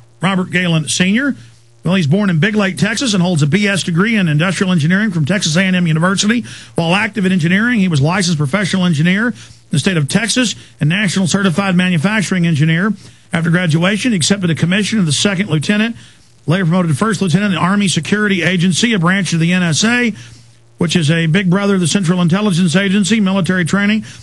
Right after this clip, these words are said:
was in the field of crypto analysis, the breaking of codes, and he served as a company commander with the intelligence unit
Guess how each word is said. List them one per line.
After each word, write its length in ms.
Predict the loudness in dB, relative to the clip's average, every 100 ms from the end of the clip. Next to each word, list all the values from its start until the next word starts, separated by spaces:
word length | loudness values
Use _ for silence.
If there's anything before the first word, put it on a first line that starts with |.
| -14 -2
was 100 | 0
in 80 |
the 80 | 0
field 480 | 0 0 2 0 0
of 260 | -2 -2 -2
crypto 380 | -4 -2 0
analysis, 560 | 2 2 0 0 0 0
the 80 | 0
breaking 320 | 0 0 0
of 100 | 0
codes, 400 | -2 0 0 -2 -8 -20 -20 -4
and 120 | -2
he 60 | 0
served 280 | 0 0 0
as 100 | 0
a 60 |
company 360 | -2 0 2 0
commander 560 | 0 0 0 0 0 -4 -12 -20 -6
with 140 | -2 0
the 120 | 0
intelligence 580 | 0 0 0 0 0 2
unit 380 | 0 2 -2